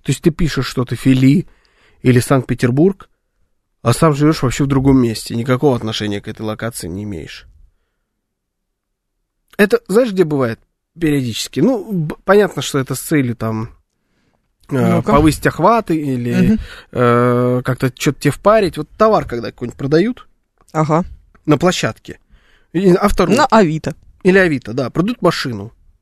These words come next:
Speaker 1: Написано «Москва». А ты открываешь, а она в Армении.
Speaker 2: М.
Speaker 1: Или в Грузии, или в Белоруссии.
Speaker 2: Да.
Speaker 1: А написано «Москва».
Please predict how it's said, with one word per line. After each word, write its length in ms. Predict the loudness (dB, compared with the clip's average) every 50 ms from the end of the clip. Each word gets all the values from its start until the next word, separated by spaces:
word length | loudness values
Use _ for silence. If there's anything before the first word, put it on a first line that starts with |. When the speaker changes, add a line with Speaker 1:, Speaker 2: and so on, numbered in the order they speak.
| _ 0
Speaker 1:
Написано 400 | 0 2 2 0 0 0 2 2
«Москва». 500 | 2 2 0 -4 -4 -4 -4 -6 -8 -12 _ _ _ _ _ _ _ _ _ _ _ _ _ _ _ _ _ -2
А 100 | 0 2
ты 80 | 2 2
открываешь, 460 | 0 2 2 2 4 4 2 2 0
а 40 | 0
она 120 | 0 0
в 60 | -2
Армении. 500 | -4 -4 -6 -8 -8 -8 -10 -12 -12 -14 _ _ _ _ _ _ _ _ _ _ _ _ _ _ _ _ _ _ _ _ _ _ _ _ _ _ _ _ _ _ _ _ _ _ _ _ 0
Speaker 2:
М. 520 | 2 4 6 6 6 4 4 2 4 4
Speaker 1:
Или 120 | 4 4 4
в 60 | 2
Грузии, 400 | 2 2 4 4 2 2 0 2
или 100 | 2 2
в 40 | 4
Белоруссии. 680 | 4 4 4 4 2 0 -4 -8 -10 -12 -16 -18 -14 -6
Speaker 2:
Да. 540 | 0 4 6 6 6 6 6 4 2 0 -4 -10 _ _ 0
Speaker 1:
А 80 | 2
написано 360 | 2 2 0 0 0 2 2
«Москва». 540 | 2 2 0 -4 -8 -8 -8 -8 -8 -10 -14